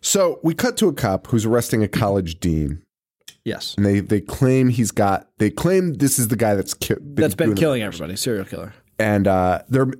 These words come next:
Speaker 1: the cop is like, "You, once this breaks, that the college dean is the one killing, is gonna be huge." <laughs> Really fucking weird.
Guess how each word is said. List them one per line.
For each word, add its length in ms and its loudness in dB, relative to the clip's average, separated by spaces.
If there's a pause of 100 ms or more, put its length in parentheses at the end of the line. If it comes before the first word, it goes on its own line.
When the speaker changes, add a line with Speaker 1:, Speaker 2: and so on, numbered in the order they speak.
(520)
Speaker 1:
the 140 0
cop 320 -2
is 140 -4
like, 200 -2 (840)
"You, 140 -6 (480)
once 260 0
this 160 -2
breaks, 640 0
that 120 -2
the 60 -2
college 640 0
dean 360 4
is 160 -2
the 80 2
one 240 2
killing, 400 2
is 260 0
gonna 240 2
be 180 2
huge." 1120 2
<laughs> 760 -6
Really 400 -2
fucking 280 -6
weird. 220 -6